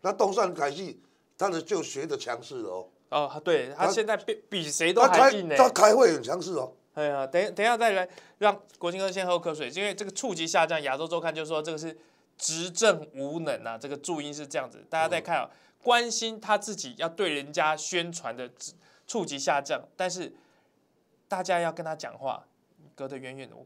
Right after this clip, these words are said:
Speaker 2: 不喜欢听到你们讲话，就是说你去加他的 Line，加他I G，加他Y T，你看我在讲什么就好，我不要听你在讲什么。看起来蔡总统是这样子啦。然后呢，这一章其实你说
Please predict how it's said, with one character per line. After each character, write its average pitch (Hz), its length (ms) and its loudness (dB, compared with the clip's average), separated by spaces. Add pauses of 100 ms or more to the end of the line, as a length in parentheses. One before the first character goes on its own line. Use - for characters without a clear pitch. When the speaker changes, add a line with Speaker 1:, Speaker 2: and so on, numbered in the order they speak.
(120)
Speaker 2:
不 160 80 -14
喜 - 180 -12
欢 131 160 -12
听 131 140 -18
到 127 140 -12
你 104 60 -20
们 113 160 -20
讲 117 220 -14
话， 131 220 -14 (160)
就 143 120 -16
是 139 120 -16
说 143 240 -10 (320)
你 175 100 -16
去 170 100 -12
加 226 200 -4
他 233 120 -4
的 226 100 -8
Line， 220 180 -2
加 208 120 -6
他 202 100 -6
I 196 180 -4
G， 202 200 -10
加 190 220 -6
他 190 120 -4
Y 185 200 -2
T， 190 280 -10 (320)
你 147 80 -14
看 214 260 -6
我 139 100 -4
在 185 140 0
讲 160 200 -2
什 160 140 -8
么 110 80 -12
就 147 140 -4
好， 131 260 -8
我 143 80 -12
不 175 160 -12
要 180 160 0
听 175 260 -10
你 143 80 -10
在 143 140 -4
讲 131 220 -10
什 127 120 -14
么。 123 120 -18 (280)
看 254 140 0
起 180 60 -4
来 151 100 2
蔡 202 160 0
总 170 140 -2
统 147 100 -2
是 156 140 -10
这 165 120 -6
样 143 160 -2
子 127 140 -16
啦。 - 140 -16 (540)
然 202 120 2
后 254 140 4
呢， 202 200 4 (280)
这 226 100 2
一 226 80 0
章 196 320 2 (260)
其 190 140 -10
实 180 320 -4 (360)
你 143 100 -14
说 208 420 0